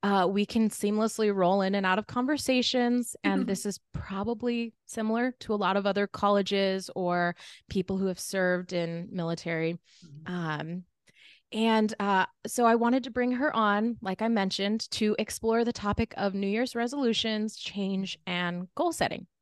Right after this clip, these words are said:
Speaker 2: Mm-hmm.
Speaker 1: So, Sarah, thank you so much for joining me.
Speaker 2: Yeah, thanks for having me. So excited to join your audience and to share whatever wisdom <laughs> I wish
Speaker 1: <laughs>
Speaker 2: might be able to depart.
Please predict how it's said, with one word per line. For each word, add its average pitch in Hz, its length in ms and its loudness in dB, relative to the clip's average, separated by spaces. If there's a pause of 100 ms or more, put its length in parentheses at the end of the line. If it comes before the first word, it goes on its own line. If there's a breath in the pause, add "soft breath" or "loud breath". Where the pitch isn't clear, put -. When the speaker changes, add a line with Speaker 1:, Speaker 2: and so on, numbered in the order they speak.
(340 loud breath)
Speaker 2:
Mm-hmm. 165 100 -8
Speaker 1:
So, 226 200 4
Sarah, 247 520 4
thank 233 220 0
you 269 60 0
so 277 160 0
much 277 200 0
for 269 120 -2
joining 175 340 0
me. 277 240 -4 (400)
Speaker 2:
Yeah, 262 300 2
thanks 254 180 4
for 339 80 2
having 359 220 6
me. 180 380 2
So 226 260 2
excited 175 460 0
to 175 80 -12
join 185 260 2
your 175 100 2
audience 165 580 2
and 175 300 -2
to 175 540 2
share 214 360 4
whatever 226 380 8
wisdom 262 540 6
<laughs> 403 60 6
I 277 280 6
wish - 260 0
Speaker 1:
<laughs> - 40 -16
Speaker 2:
might 214 260 2
be 226 60 6
able 220 160 8
to 208 120 -2
depart. 208 460 2